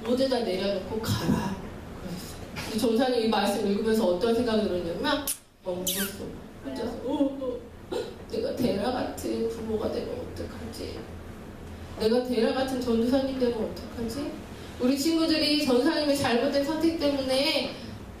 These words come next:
어눌한 언어 때문에, 어눌한 설교 때문에 우리 친구들이 빨리 가나안으로 얼른 가서 믿음으로 딱 살아가야 되는데, 데라처럼 그냥 여기 멈춰서가지고 우리 딸들도 그렇고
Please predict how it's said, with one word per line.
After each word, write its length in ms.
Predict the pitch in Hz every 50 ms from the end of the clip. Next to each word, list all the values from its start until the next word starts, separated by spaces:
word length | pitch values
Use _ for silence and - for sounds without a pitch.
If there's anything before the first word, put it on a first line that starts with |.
| - - - - - - - - -
어눌한 520 | 240 254 277 294 311 311 330 302 285 277 240
언어 320 | 208 202 214 254 269 262
때문에, 300 | 262 254 233 220 220 220
어눌한 440 | 208 190 175 190 208 233 233 240 240
설교 340 | 254 - 320 311 311 311 -
때문에 280 | 277 269 262 247 233 220
우리 180 | 220 208 233 226
친구들이 1000 | - 320 311 302 302 285 277 277 269 277 277 285 302 311 302 254 233 226 - - - -
빨리 460 | 381 370 392 427 440 508 494 466 453 -
가나안으로 680 | - 254 247 254 277 285 285 285 285 269 269 254 262 262 277 294 302 294 285 - - - - -
얼른 340 | - 277 - 311 359 370
가서 200 | 339 311 - 269 254
믿음으로 840 | - 220 247 226 294 302 294 294 277 262 262 277 294 311 320 311
딱 100 | 339 359
살아가야 500 | 359 359 381 381 381 370 349 330 302 285 277
되는데, 800 | 262 262 254 247 240 240 240 254 277 277 277 277 277 277 - -
데라처럼 680 | - 247 254 269 311 320 320 - - - 302 294 294 311
그냥 160 | 277 269 254
여기 240 | 254 240 240 247 254
멈춰서가지고 1500 | 233 240 240 240 240 - - 294 269 294 320 269 247 247 247 240 240 233 220 214 208 226 254 277 262 226 - - - - - - -
우리 280 | - 247 247 240 - -
딸들도 520 | - 285 294 311 302 302 294 294 277 262 262
그렇고 320 | 254 247 240 240 240 233